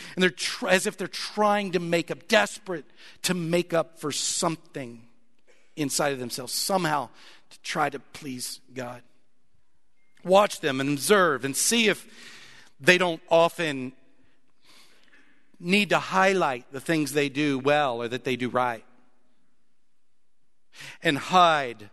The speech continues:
the things that they have not done well and have not done right. See, see if that, that, see, that's somebody who deals with self-condemnation, who's carrying the weight of judgment. No matter how light it is, it's in there.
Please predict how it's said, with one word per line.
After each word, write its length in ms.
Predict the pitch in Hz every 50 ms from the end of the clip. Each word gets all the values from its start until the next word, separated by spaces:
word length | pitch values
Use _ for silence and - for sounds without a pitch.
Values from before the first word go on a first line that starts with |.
| - - 139
the 100 | 135 131
things 300 | - 147 139 135 120 -
that 120 | 123 120
they 100 | - 120
have 100 | 123 123
not 220 | 127 127 131 127
done 200 | 131 131 127 123
well 320 | 123 127 120 120 117 120 120 - - - - -
and 220 | - 123 113 117 117 117
have 100 | 120 127
not 220 | 123 123 123 123
done 200 | 120 127 120 120
right. 260 | 123 127 120 120 - - - - - - - - - - - - - - - - - - - - - - - - - - - - - - - - -
See, 260 | - - 233 214 226
see 180 | - - 220 233
if 140 | 220 - -
that, 380 | 170 151 135 - - 156 147
that, 180 | - 151 139 -
see, 120 | - 156
that's 240 | 147 151 156 160 -
somebody 380 | - - 175 165 151 160 156 143
who 120 | 139 147 135
deals 420 | 120 156 170 151 127 117 - -
with 100 | 135 123
self-condemnation, 1080 | - - 156 135 131 - - - - - 143 131 123 127 120 120 135 143 - - 117 110
who's 220 | 107 127 127 -
carrying 360 | - - - 143 139 139 127 120
the 80 | 120
weight 260 | 123 127 127 123 123 - - - - -
of 100 | 127 123
judgment. 320 | 120 139 135 - 123 113 123
No 80 | 156
matter 100 | 190 226
how 160 | 208 226 247
light 300 | 233 214 214 208 208 190
it 80 | 185 160
is, 400 | 160 156 165 180 190 - - - - - - - - - - - - - - - - - -
it's 180 | 127 135 -
in 140 | 196 185 175
there. 240 | 165 147 143 143 131